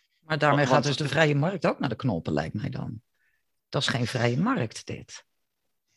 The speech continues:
Speaker 2: Nee, maar de, als je, als je de markt hebt, ben je natuurlijk nooit, eh, voor een vrije markt.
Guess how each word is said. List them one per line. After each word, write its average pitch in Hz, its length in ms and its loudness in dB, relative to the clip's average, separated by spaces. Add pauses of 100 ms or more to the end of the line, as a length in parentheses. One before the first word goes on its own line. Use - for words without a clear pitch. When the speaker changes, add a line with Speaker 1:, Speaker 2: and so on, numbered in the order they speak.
(1500)
Speaker 2:
Nee, 117 460 6
maar 113 200 6
de, 113 100 4
als 127 240 8
je, 123 300 8
als 151 260 10
je 147 100 6
de 127 100 6
markt 127 360 4
hebt, - 420 4
ben 135 160 4
je 131 100 2
natuurlijk 123 360 -4
nooit, 123 380 0 (760)
eh, 113 380 -2
voor 117 400 4
een 110 80 2
vrije 104 340 -2
markt. 98 480 -6